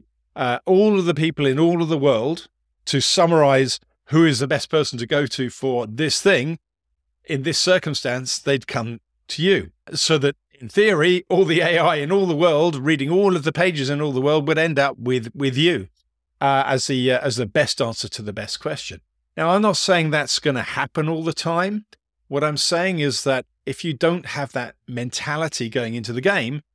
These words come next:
then I think that you, uh, you won't get much out of, uh, a world with an A I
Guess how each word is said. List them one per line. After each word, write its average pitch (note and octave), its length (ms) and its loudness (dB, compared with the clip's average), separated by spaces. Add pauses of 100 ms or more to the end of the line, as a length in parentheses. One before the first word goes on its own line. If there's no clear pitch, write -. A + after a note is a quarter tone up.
(260)
then B2+ 180 -2
I A#2+ 140 -4
think C#3+ 280 -6
that A#2 180 -8
you, A#2+ 420 -4
uh, A#2 440 -4
you A#2+ 160 -4
won't C3+ 320 0
get A2 180 -6
much G#2+ 300 -10
out G#2 260 -12
of, G2+ 280 -12
uh, G#2 260 -6
a B2+ 80 -8
world G2+ 460 -8 (160)
with G2 280 -6 (120)
an A2+ 100 -2
A G#2 160 -2
I G2+ 360 -4